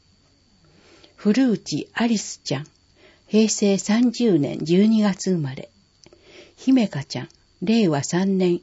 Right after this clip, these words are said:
一月生まれ、二例。左が姉のアリス。右が妹の姫香。二人は美人姉妹。父祐介、母恵美。石塚沙穂ちゃん。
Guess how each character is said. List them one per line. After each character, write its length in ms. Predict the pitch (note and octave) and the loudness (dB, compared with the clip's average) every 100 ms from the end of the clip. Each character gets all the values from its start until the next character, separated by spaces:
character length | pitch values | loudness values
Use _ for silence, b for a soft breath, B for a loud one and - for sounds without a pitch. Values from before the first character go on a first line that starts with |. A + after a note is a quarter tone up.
| - | -4
一 260 | D#3+ G3+ | -6 -4
月 320 | G#3+ A3 - | -4 -4 -2
生 60 | G#3 | -2
ま 120 | D3 | -2
れ、 240 | - - - - | -4 -10 -8 -2
二 160 | F3+ | 0
例。 280 | F3+ C#3+ - _ _ b b b b b b b | 0 -8 -14 _ _ b b b b b b b
左 440 | - F3+ G3+ G#3 G3+ | -8 -2 0 0 -2
が 240 | G3 F#3 - E3 | -4 -6 -4 0
姉 120 | G3+ | 2
の 220 | G#3 F#3 | 2 0
ア 60 | F#3 | -4
リ 120 | E3+ | -6
ス。 260 | C#3+ - - _ _ B B B B | -8 -10 -14 _ _ B B B B
右 320 | E3+ E3 G3+ | 0 2 0
が 220 | F#3+ G3 - | -2 -4 -4
妹 540 | F3+ F3+ G#3+ A#3+ C4 | 0 2 0 -2 -2
の 100 | F3+ | -4
姫 300 | C#3+ - F#3+ | -4 -2 -2
香。 200 | D3 - - _ _ _ b b b | -4 -10 -20 _ _ _ b b b
二 320 | - - G3+ | -16 -2 -2
人 120 | A3+ | 0
は 260 | A3 C3+ - | -2 -4 -4
美 160 | D#3 C#3+ | -2 -2
人 260 | D3 A#3+ A#3 - | 2 2 2 -2
姉 60 | |
妹。 120 | G3 D3+ - _ _ b b b b b | -4 -6 -14 _ _ b b b b b
父 440 | - A#3+ A#3 E3 F#3 | -4 -4 -2 -4 -2
祐 140 | G#3+ | -2
介、 440 | F#3+ - - D3+ - - | -4 -10 -8 -8 -10 -12
母 420 | - A3 F3 B2 | -8 -6 -6 -6
恵 100 | D#3+ | -4
美。 180 | D3 C#3 - _ _ _ _ _ _ _ _ _ b b b b b _ - | -4 -8 -16 _ _ _ _ _ _ _ _ _ b b b b b _ -8
石 320 | F3+ - A3+ | -6 -4 -4
塚 300 | G#3 - G3+ | -6 -6 -6
沙 200 | - A#3+ | -6 -4
穂 120 | G#3+ | -4
ち 200 | D3 - | -4 -8
ゃ 20 | |
ん。 40 | C#3 | -14